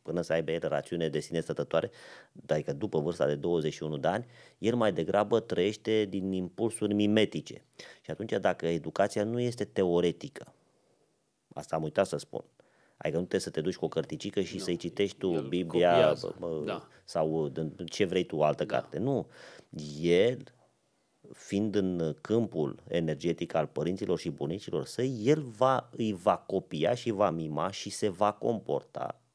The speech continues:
Speaker 1: ed-, ca educație, văzând, simțind, trăind emoțiile
Speaker 2: Mhm.
Speaker 1: pe care le produc, în primul rând, cei care îi alcătuiesc nucleul lui, adică părinții, rudele, bunicii,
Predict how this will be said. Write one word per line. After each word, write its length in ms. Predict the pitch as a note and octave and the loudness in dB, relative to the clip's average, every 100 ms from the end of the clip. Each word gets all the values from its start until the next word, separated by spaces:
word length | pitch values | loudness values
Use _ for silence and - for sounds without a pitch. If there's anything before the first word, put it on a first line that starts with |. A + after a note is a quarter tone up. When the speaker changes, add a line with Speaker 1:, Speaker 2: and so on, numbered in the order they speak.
| _ | _
Speaker 1:
ed-, 180 | C#3+ - - - C3 | -8 -8 -20 -20 -6
ca 160 | G2 | 2
educație, 800 | F#2+ E2+ F2 - D#2 - - - | 4 4 -2 0 -2 -2 -6 -6
văzând, 720 | - F2 A2 G#2 F#2 B2+ B2 - - _ _ _ _ _ - - - | -6 4 4 4 4 4 4 0 -8 _ _ _ _ _ -20 -20 -20
simțind, 760 | - - A2 F2+ G#2+ B2+ C3 - - | -8 2 2 2 0 0 0 -4 -6
trăind 540 | G2 F#2 F2 A2 A2+ | 4 4 4 2 0
emoțiile 1080 | - A2 G2+ A#2 A2 - E2+ D#2 D#2 D2 B2+ - _ _ - | 0 2 4 6 6 4 -2 -2 0 -2 -4 -12 _ _ -20
Speaker 2:
Mhm. 360 | G#2 - G2+ | -20 -20 -20
Speaker 1:
pe 140 | - G#2 | -2 0
care 280 | - B2 B2+ | 2 2 4
le 100 | B2 | 4
produc, 380 | - G2 G#2+ | 2 0 0
în 100 | B2 | 0
primul 360 | A#2 A2+ G2+ F#2+ | 0 2 2 4
rând, 220 | B2 C3 | 2 0
cei 220 | - C3+ | 0 0
care 440 | C3+ C3+ B2 A#2+ B2+ - | 2 4 4 0 -4 -12
îi 180 | - G2+ | -4 2
alcătuiesc 560 | G2+ G2 G2 - G#2+ G#2+ | 2 0 -4 0 0 2
nucleul 520 | G#2 - G#2 G2+ F#2 | -2 0 2 2 2
lui, 180 | D#2+ - _ | -2 -8 _
adică 340 | - G2+ G2+ F2+ | -4 -4 -2 -6
părinții, 840 | - E2 G#2 B2 A#2+ A#2 A#2 - _ _ _ _ _ | 0 0 2 -4 -6 -6 -6 -8 _ _ _ _ _
rudele, 760 | - F#2+ A#2 G#2+ A2+ - G1+ - | -4 0 4 6 6 4 2 -4
bunicii, 840 | - D2+ E2+ F2 A2 - G2 F#2+ | -16 -8 -4 -2 -4 -6 -12 -12